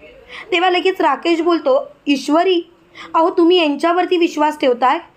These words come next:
अहो, हा माणूस एक नंबरचा नालायक आहे, नालायक, याच्यावरती विश्वास ठेवू नका." त्यावेळेला ईश्वरी बोलते, "राजेश, राकेशजी, प्लीज जरा शांत राहा." "अर्णव सर, तुम्ही काय बोललात?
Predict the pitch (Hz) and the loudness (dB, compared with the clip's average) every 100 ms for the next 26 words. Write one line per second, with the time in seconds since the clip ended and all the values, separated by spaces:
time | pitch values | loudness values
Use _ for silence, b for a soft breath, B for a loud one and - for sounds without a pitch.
0 | B - 277 294 311 262 302 311 277 302 | B -4 0 0 0 0 0 0 0 -2
1 | 277 269 302 285 277 285 330 302 262 233 | -2 -2 -2 -2 -2 -2 0 0 0 0
2 | 285 311 311 294 320 285 247 269 269 262 | 0 -2 -2 0 0 -2 -2 0 -2 -6
3 | - B B - 294 302 349 330 320 349 | -14 B B -4 -2 0 0 0 0 0
4 | 294 - 277 339 - 311 311 294 277 359 | -2 -2 -2 0 0 0 0 0 -2 0
5 | 285 277 285 294 285 247 285 311 302 285 | -2 0 0 -2 -2 -2 -2 0 -2 -2
6 | 285 285 254 240 233 320 294 - 240 240 | -2 0 0 0 0 -4 -4 -4 -2 -2
7 | 320 320 285 339 285 285 311 294 302 320 | -2 -4 -2 -4 -2 -2 0 0 -2 -2
8 | 269 247 247 294 302 330 - B B B | -2 -2 -2 0 0 -2 -6 B B B
9 | B B 302 311 330 370 370 370 359 339 | B B -2 0 0 0 0 0 2 2
10 | 349 294 339 349 330 339 | 2 0 0 0 0 0